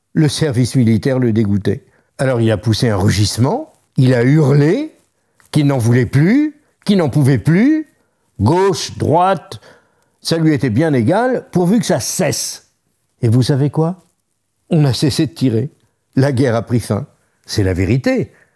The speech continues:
C'est grand-père qui l'a raconté.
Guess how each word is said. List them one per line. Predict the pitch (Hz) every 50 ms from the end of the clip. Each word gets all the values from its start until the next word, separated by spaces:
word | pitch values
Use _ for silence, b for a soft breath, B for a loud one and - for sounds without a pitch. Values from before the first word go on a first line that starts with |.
| b b b b b b b
C'est | - - 123 107
grand-père | 78 - 104 98 85 - 214 240 247 220 156 110 90 b b b b b b b b b _ -
qui | - 110
l'a | 110 104
raconté. | 101 101 92 - 98 92 82 - 98 - -